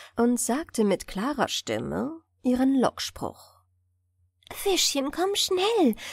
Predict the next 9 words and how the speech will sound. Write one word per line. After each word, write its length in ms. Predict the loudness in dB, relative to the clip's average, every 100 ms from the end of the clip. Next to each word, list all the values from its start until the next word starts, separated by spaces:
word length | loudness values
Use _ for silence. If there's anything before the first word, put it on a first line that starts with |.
| -10
Sonne 380 | -2 0 2 2
scheint 440 | 2 4 6 4 4
hell. 400 | 4 4 2 -4 _ -20 -18 -2
Mückchen 440 | -2 0 2 4
im 160 | 6 6
Sonnenschein 800 | 6 6 6 6 2 2 2 2
wartet 380 | 0 0 -2
hier 280 | -2 2 4
obendrein. 920 | 4 2 0 -2 0 2 2 2 -2